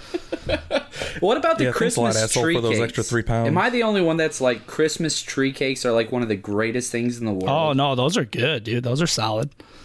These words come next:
Speaker 3: Yeah, but there was an original. I, I'm not gonna go back and look it up. But before they were the Christmas tr-, tree cakes, you know, they were something else. And don't get me wrong, they're good.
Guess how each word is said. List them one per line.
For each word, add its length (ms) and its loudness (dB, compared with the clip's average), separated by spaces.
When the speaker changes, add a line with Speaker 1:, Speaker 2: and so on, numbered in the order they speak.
Speaker 3:
Yeah, 140 0
but 140 0
there 80 2
was 140 0
an 60 4
original. 400 2
I, 60 2
I'm 200 0
not 160 -2
gonna 140 0
go 140 2
back 220 0
and 100 0
look 140 0
it 100 0
up. 260 0
But 100 2
before 300 0
they 80 2
were 80 2
the 160 0
Christmas 400 -2
tr-, 160 -16
tree 200 2
cakes, 560 -6
you 60 0
know, 120 2
they 120 2
were 100 0
something 320 -2
else. 220 -4
And 80 0
don't 80 0
get 80 0
me 40 2
wrong, 180 4
they're 120 2
good. 340 -4